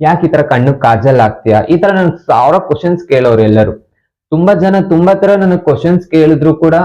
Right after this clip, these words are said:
but ನನ್ಗೆ ಆನ್ಸರ್ ಗೊತ್ತಿಲ್ಲ. ಏನಂತ ಹೇಳಕ್ ಆಗುತ್ತೆ ನಾನು? ಇವಾಗ ನನ್ ಬಾಡಿಯಲ್ಲಿರೋ ಫೀಲಿಂಗ್ಸ್ ಬೇರೆ ಇದೆ and ನನ್ ಬಾಡಿ ಬೇರೆ ಇದೆ. So ನಾನ್ ಅವ್ರಿಗೆ ಏನಂತ ಆನ್ಸರ್ ಮಾಡ್ಲಿ? ಅವ್ರಿಗೆ ಹೇಗೆ ನಾನ್ ತಿಳಿಸ್ಲಿ?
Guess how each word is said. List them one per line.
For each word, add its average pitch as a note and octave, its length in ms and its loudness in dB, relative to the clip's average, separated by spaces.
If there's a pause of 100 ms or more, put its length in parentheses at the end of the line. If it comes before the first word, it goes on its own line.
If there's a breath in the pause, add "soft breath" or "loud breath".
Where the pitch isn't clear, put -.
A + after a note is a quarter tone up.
(300)
but A3 240 0
ನನ್ಗೆ A3 340 0
ಆನ್ಸರ್ A3 440 0
ಗೊತ್ತಿಲ್ಲ. E3 720 -2 (200)
ಏನಂತ B3 420 0
ಹೇಳಕ್ F#3+ 400 0
ಆಗುತ್ತೆ D3+ 340 0
ನಾನು? A2 280 0
ಇವಾಗ A2 240 0
ನನ್ C#3 440 0
ಬಾಡಿಯಲ್ಲಿರೋ E3+ 640 2
ಫೀಲಿಂಗ್ಸ್ F#3 600 -2
ಬೇರೆ E3+ 300 2
ಇದೆ A#2 480 -4 (200)
and D#3 100 0
ನನ್ D#3 200 0
ಬಾಡಿ C#3+ 300 2
ಬೇರೆ D3 380 2
ಇದೆ. G#2+ 360 -6 (420)
So G#3+ 100 2
ನಾನ್ G#3 120 0
ಅವ್ರಿಗೆ F#3 260 0
ಏನಂತ G3+ 320 0
ಆನ್ಸರ್ E3+ 400 0
ಮಾಡ್ಲಿ? C3+ 640 -2
ಅವ್ರಿಗೆ D3+ 400 0
ಹೇಗೆ F#3+ 200 0
ನಾನ್ F3 320 -2
ತಿಳಿಸ್ಲಿ? D#3 720 -2